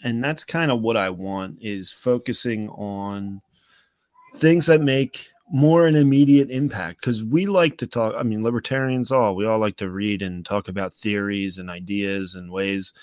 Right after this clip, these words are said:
that the world could work. And that's fun doing. I, we do that on the show a lot. We talk about how things could work in a stateless society. But I think I want to focus more on things that are tangible, like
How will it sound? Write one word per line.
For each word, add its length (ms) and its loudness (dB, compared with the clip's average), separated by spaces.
that 160 -4
the 100 -2
world 300 -2
could 140 -10
work. 320 0
And 120 4
that's 160 2
fun 340 0
doing. 400 -4
I, 160 -8
we 160 -6
do 100 0
that 140 0
on 120 -4
the 60 -8
show 320 -4
a 20 -2
lot. 200 -6
We 80 -14
talk 200 -12
about 300 -8
how 160 -4
things 300 -6
could 160 -16
work 240 -8
in 80 -14
a 40 -10
stateless 380 -2
society. 680 -4
But 340 4
I 360 4
think 360 0
I 200 0
want 720 -2
to 240 0
focus 560 0
more 280 0
on 240 -4
things 360 0
that 100 0
are 80 -2
tangible, 680 -8
like 120 -2